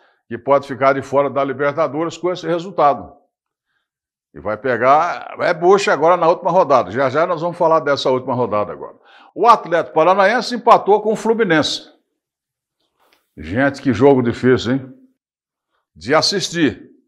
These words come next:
E o Fluminense corre risco.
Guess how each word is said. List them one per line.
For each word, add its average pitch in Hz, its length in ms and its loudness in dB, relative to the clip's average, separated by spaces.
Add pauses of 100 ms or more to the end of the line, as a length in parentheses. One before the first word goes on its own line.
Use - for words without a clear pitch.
(960)
E - 60 -10
o 220 80 -6
Fluminense 247 580 0
corre 247 300 4
risco. 214 420 0